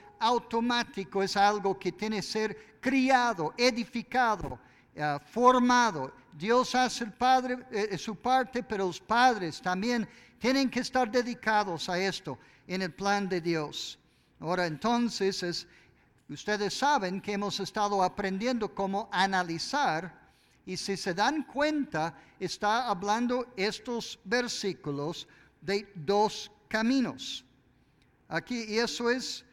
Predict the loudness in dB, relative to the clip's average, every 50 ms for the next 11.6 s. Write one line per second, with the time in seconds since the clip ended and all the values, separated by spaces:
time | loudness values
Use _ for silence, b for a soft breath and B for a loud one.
0 | b b b b b _ 0 2 4 4 4 2 0 0 0 0 -2 0 0 0
1 | -2 0 -2 -4 -4 -4 -4 -4 -4 -4 -4 -2 2 2 2 2 2 0 0 0
2 | -2 -2 -4 -10 -20 -10 -4 -2 0 2 4 4 4 4 2 0 -2 -2 -2 -4
3 | -2 -2 -2 -2 -2 -4 -6 -8 -12 -14 b b b b b b b b b b
4 | -4 0 2 4 4 4 4 2 -2 -6 -10 -16 -8 -2 0 2 2 0 0 -2
5 | -2 0 0 2 2 0 0 -2 -4 -6 -8 -8 -6 -4 -4 -4 -2 -4 -4 -4
6 | -4 -6 -4 -2 -4 -2 0 2 2 2 2 0 -4 -4 -4 -2 -2 0 0 0
7 | -2 -2 -2 -4 -4 -4 -6 -8 -6 -6 -4 -4 -4 -6 -8 B B B B B
8 | B 4 6 6 6 6 2 -6 -6 -4 -4 -4 0 4 6 6 6 6 4 2
9 | 0 0 0 -2 -2 -4 -4 -4 -4 -4 -2 0 0 0 -2 -4 -4 -2 -2 -2
10 | -2 -2 -4 -4 -4 -2 -2 -4 -4 -4 -4 -2 -2 0 0 0 -2 -2 -4 -2
11 | 2 2 2 2 2 0 0 0 -2 -2 -4 -8